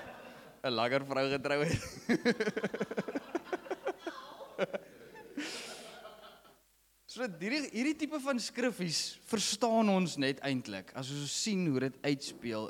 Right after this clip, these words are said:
in mense se lewe. Daar's twee teksverse wat ek vir ons wil bietjie unpack. Dit gaan nie lank wees nie, ek beloof, dit gaan nie lank wees nie.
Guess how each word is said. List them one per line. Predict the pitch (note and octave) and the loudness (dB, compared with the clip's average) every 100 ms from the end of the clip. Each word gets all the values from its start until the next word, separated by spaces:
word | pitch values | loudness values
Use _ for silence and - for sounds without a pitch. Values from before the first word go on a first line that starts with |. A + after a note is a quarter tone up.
| A#2+ | -2
in | |
mense | G#2+ G#2+ G#2+ A2 | -2 -2 -4 -6
se | - | -8
lewe. | G#2 G2+ F#2 F2+ F#2 _ _ _ _ _ _ _ _ _ _ _ _ _ _ _ _ _ _ _ _ _ _ _ _ _ _ _ _ _ _ _ _ _ _ _ _ - | -10 -10 -10 -12 -18 _ _ _ _ _ _ _ _ _ _ _ _ _ _ _ _ _ _ _ _ _ _ _ _ _ _ _ _ _ _ _ _ _ _ _ _ -4
Daar's | G#2 - | -2 0
twee | C#3+ C#3+ C3+ A#2+ - - - - - | 4 8 8 6 0 -16 -20 -16 0
teksverse | C3+ A#2+ C3 A#2+ A#2 A#2 | 0 2 2 2 0 -2
wat | G#2+ | -2
ek | A2 G#2+ | -4 -4
vir | A2+ | -2
ons | A2+ | -2
wil | A2 A2 A2 | -2 0 0
bietjie | F#2+ A2 B2+ - | -2 -4 -2 -2
unpack. | A2 G#2+ B2+ A2 | -2 -4 -4 -4
Dit | G#2+ | -6
gaan | - C#3 | -4 -2
nie | B2 | -2
lank | G#2 G#2 | -2 -4
wees | A2 | -6
nie, | A2 | -6
ek | G#2 | -6
beloof, | G#2 G#2 G#2 | -4 -2 -2
dit | G2+ | -4
gaan | G#2+ | -6
nie | G#2 F#2 | -6 -6
lank | F#2+ | -6
wees | G2 F#2+ | -10 -10
nie. | G2+ | -10